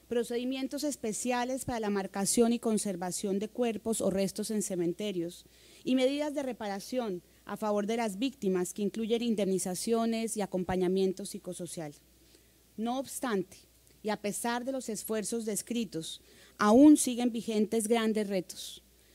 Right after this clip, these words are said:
Por ello, las organizaciones sociales y familiares víctimas han solicitado la adopción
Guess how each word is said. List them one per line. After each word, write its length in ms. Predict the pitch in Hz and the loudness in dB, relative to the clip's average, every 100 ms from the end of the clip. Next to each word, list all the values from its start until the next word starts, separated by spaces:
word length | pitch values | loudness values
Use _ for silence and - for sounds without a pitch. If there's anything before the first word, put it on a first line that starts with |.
| - - | -18 -4
Por 180 | 220 | 0
ello, 300 | 240 254 330 302 _ - | 2 2 0 -2 _ -6
las 260 | 220 220 269 | -2 0 2
organizaciones 800 | 277 277 285 269 262 262 254 262 | 2 2 0 0 -2 -2 -2 -2
sociales 540 | 220 - 233 233 254 | -4 -4 -2 -2 -2
y 60 | 240 | 0
familiares 580 | 220 196 190 208 226 196 | 2 4 2 2 0 -2
víctimas 560 | 226 - 165 160 - - - - | -8 -4 -2 -2 -6 -16 -20 -8
han 180 | - 269 | 0 2
solicitado 720 | 262 311 294 247 208 226 247 | 4 2 2 -4 -6 -4 -2
la 120 | 262 247 | -2 -2
adopción 640 | 214 - - 269 262 262 | -4 -8 -4 -2 0 -2